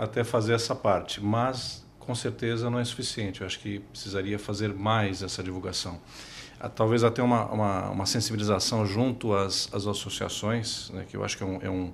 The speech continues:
é um suporte muito importante, principalmente na Venezuela. As associações, eh, portuguesas têm feito um trabalho excepcional de, de apoio aos consulados, inclusive, eh,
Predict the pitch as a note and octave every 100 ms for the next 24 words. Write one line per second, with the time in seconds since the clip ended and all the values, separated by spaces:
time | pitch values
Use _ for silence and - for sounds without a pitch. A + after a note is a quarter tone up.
0 | - - - - - G2 - A2+ G#2+ A2
1 | A#2 A#2+ A2 G#2 A#2+ G#2 A#2 G#2+ G#2+ G#2+
2 | A2 G2 G2 F#2 G2 G#2+ F#2+ F2+ F#2 -
3 | G2 - F#2 G#2 G2+ F#2+ - - - -
4 | - - F#2+ G2 F#2+ F#2 F#2 F#2+ - G2
5 | G#2 G2+ - G#2 - G#2 G2+ G2 F#2+ F2+
6 | G2 G2 G2+ F#2+ F#2 - - - - G#2
7 | - G#2+ - G2 G2 G2 F2+ F2+ F2 F2+
8 | - F#2 F#2 F#2+ F#2 F2+ F#2 G2 A2 F2
9 | F#2 - F2+ F#2+ F2+ F2 - - - -
10 | - F2 E2+